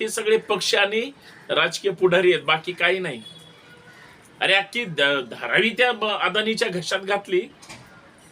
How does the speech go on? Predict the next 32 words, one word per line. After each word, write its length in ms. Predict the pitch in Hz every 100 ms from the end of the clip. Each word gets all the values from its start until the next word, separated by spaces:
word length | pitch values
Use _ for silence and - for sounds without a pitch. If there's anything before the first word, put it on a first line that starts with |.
| - - - - - - -
चर्चा 300 | - 170 170
कशावर 340 | 247 254 277 262
होते? 280 | 254 254 285 285 - - - - - - - - - -
ह्या 100 | 196
पाच 340 | 202 214 220 202
मुद्द्यावर 400 | 208 165 214 220
महाराष्ट्राच्या 680 | 180 190 190 214 190 226
वि-, 240 | 190 185 180 - - - -
अ, 40 |
हिवाळी 460 | 127 127 147 175 202
अधिवेशनात 500 | 190 185 190 190 180
चर्चा 380 | 190 180 175
का 280 | 190 190 190
झाली 300 | 175 151 165
नाही, 280 | 175 151 143 - - -
हा 80 | 156
सुद्धा 500 | 160 160 147 202 247 - - -
संशोधनाचा 760 | - 180 175 190 180 175 170
विषय, 340 | 170 170 - 214 - - -
पण 120 | 139
आपण 280 | 151 175 165
चर्चा 320 | 160 151 156
करू. 260 | - 131 107 - - -
मित्रांनो, 400 | 135 156 175 170
जय 160 | 175 175
जिजाऊ. 340 | 165 156 151
मी 120 | 139 151
आपला 320 | 151 165 160
मित्र 340 | 156 160 156
सहकारी 560 | 151 - 147 - 139 143
संतोष 400 | 143 127 127 123
शिंदे. 280 | - 110